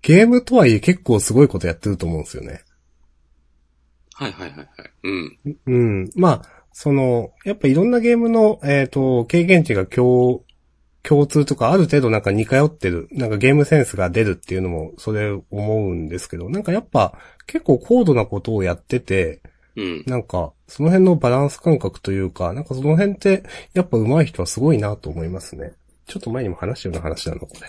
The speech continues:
Speaker 1: れ。
Speaker 2: うん。
Speaker 1: うん。はい。
Speaker 2: そう。となんか、確率を操作するみたいな感じだからね。
Speaker 1: うーん。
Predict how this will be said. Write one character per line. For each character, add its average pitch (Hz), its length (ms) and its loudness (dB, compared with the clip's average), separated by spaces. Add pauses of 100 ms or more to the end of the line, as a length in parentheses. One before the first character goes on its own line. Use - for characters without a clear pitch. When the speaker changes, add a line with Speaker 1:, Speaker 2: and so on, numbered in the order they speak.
Speaker 1:
れ。 117 80 -10
Speaker 2:
う 107 40 -10
ん。 90 100 -8
Speaker 1:
う 80 40 -4
ん。 - 360 -12 (1160)
は - 180 -12
い。 - 80 -10 (760)
Speaker 2:
そ 113 240 -16
う。 - 1000 -20
と 196 80 -2
な 202 100 -2
ん 190 60 -8
か、 92 220 -10 (920)
確 - 280 0
率 196 500 -4 (280)
を 156 120 -4
操 160 240 0
作 95 180 -6
す - 300 -6
る 92 80 -4
み 85 100 -6
た 78 60 -10
い - 20 -8
な 82 60 -8
感 85 100 -6
じ 80 60 -8
だ 76 60 -8
か 76 80 -12
ら 62 100 -14
ね。 - 180 -20 (800)
Speaker 1:
う 165 60 8
ー 127 720 6
ん。 87 200 -6